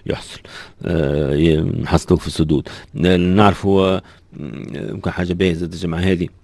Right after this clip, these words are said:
الموارد المائية متاعنا تدعمت. شفنا محطة الزهرات وقعت تشينا نهار سبعة جويلية. محطة زهرات هي محطة تحلية مياه في، آه،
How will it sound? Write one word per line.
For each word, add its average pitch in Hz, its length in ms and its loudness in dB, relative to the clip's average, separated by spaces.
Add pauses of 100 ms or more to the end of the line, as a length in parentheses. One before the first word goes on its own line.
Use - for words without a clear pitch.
(760)
الموارد 95 280 8
المائية 95 260 6
متاعنا 87 320 2
تدعمت. 107 380 0 (460)
شفنا - 260 -4
محطة 82 460 -4
الزهرات 80 840 4 (340)
وقعت 80 440 -2
تشينا 78 340 0
نهار 76 200 -2
سبعة 76 640 -2
جويلية. 113 400 0 (500)
محطة 80 240 -6
زهرات 87 340 2
هي 82 100 2
محطة 80 220 -6
تحلية 87 280 -2
مياه 87 200 0
في، 78 420 -4
آه، 71 180 0